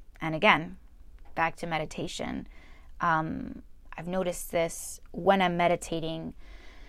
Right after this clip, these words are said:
I'm able to tap into things that are locked away, right? These pains in my subconscious that have been locked, that have not been allowed to kind of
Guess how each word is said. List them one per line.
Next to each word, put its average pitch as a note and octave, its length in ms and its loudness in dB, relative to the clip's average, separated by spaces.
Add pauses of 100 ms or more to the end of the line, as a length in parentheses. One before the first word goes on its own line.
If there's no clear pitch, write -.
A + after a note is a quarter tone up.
(1300)
I'm G#3+ 240 10
able A3 220 8
to B3 100 2
tap A#3 240 4
into B3 180 6
things A3 300 2
that A3+ 100 2
are G#3 100 2
locked F#3+ 360 0
away, F#3+ 500 0
right? - 320 0
These F#3+ 200 -2
pains F3+ 720 0
in F3 140 -2
my D#3+ 140 0
subconscious D#3 960 0
that C#3 220 2
have D3 160 0
been D3+ 180 0
locked, D#3+ 300 4
that - 80 -6
have D3+ 160 -2
not D#3 280 2
been D#3+ 300 -2 (1200)
allowed F3 520 10
to D#3+ 160 -2
kind D#3+ 300 -2
of D#3 200 2